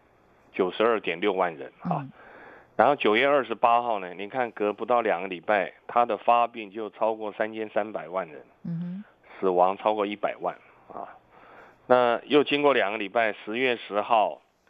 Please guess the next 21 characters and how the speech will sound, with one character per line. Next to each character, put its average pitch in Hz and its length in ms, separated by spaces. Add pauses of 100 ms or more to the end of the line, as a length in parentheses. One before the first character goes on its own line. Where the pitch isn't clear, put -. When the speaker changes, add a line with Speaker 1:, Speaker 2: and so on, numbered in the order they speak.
(320)
Speaker 1:
发 123 240
病 117 340
超 117 260
过 110 360 (160)
三 120 260
千 113 240
六 117 160
百 98 180
九 85 200
十 98 100
万 104 260
人， 90 220 (100)
死 92 120
亡 90 260
一 110 80
百 101 160
零 87 180
六 98 200
万 95 240
人。 131 160 (140)
Speaker 2:
嗯。 151 260